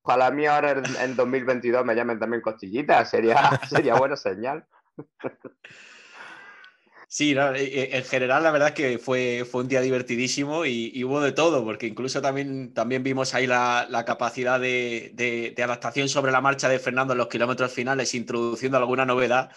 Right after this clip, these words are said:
Speaker 2: en el, en el
Speaker 1: <laughs>
Speaker 2: recorrido, alguna encerrona que, que fue interesante también en la aproximación a la Zubia, de retorno ya, ya a la Zubia. Y tanto el ambiente como, como el, cómo salió la jornada en general, creo que nos quedó un domingo de, de ciclismo bastante interesante y todos,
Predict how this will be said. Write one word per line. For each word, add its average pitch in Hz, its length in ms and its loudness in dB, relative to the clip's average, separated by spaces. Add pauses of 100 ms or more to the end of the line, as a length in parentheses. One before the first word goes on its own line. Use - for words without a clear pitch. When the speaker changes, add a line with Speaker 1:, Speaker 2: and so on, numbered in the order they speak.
(180)
Speaker 2:
en 117 180 -4
el, 123 380 0
en 127 140 0
el 123 80 0
Speaker 1:
<laughs> - 0 -
Speaker 2:
recorrido, 127 500 0
alguna 131 280 0
encerrona 131 600 0 (380)
que, 117 420 -2
que 120 100 -2
fue 131 160 -4
interesante 135 600 0
también 123 240 0
en 127 80 0
la 120 80 2
aproximación 120 1000 -2
a 120 100 0
la 113 140 0
Zubia, 143 380 -2
de 123 100 -4
retorno 117 420 -4
ya, 113 320 2
ya 117 160 -2
a 113 40 2
la 113 120 0
Zubia. 131 460 -6 (440)
Y 127 380 0
tanto 120 300 0
el 117 40 2
ambiente 135 540 0
como, 131 460 -4
como 123 320 -4
el, 120 720 -8
cómo 135 180 -6
salió 131 240 -2
la 131 80 0
jornada 127 380 -2
en 123 60 -4
general, 117 480 -2 (720)
creo 123 180 -2
que 127 80 -2
nos 123 120 -4
quedó 120 200 -4
un 127 80 -4
domingo 123 360 -4
de, 113 280 -4
de 110 120 -10
ciclismo 113 380 -8
bastante 113 320 -6
interesante 120 480 -6
y 135 60 -4
todos, 135 340 -2